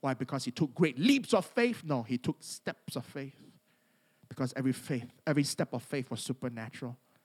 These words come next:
One last scripture and then we'll close. Again, I really believe that God wants us to zoom in and mat-, mature in our faith. Romans ten seventeen says this, "Faith comes by hearing, and hearing the word of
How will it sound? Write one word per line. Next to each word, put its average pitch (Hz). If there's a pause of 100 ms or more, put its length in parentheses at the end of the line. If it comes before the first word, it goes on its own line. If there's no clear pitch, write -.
(520)
One 147
last 151
scripture 147
and 131
then 139
we'll 127
close. - (1500)
Again, 151
I 151
really 143
believe 139
that 131
God 147
wants 156
us 147
to 127
zoom 143
in 156 (1400)
and 123
mat-, -
mature 151
in 151
our 127
faith. 156 (520)
Romans 160
ten 160
seventeen 147
says 147
this, 139
"Faith 175
comes 175
by 143
hearing, 131 (460)
and 131
hearing 147
the 123
word 135 (220)
of 120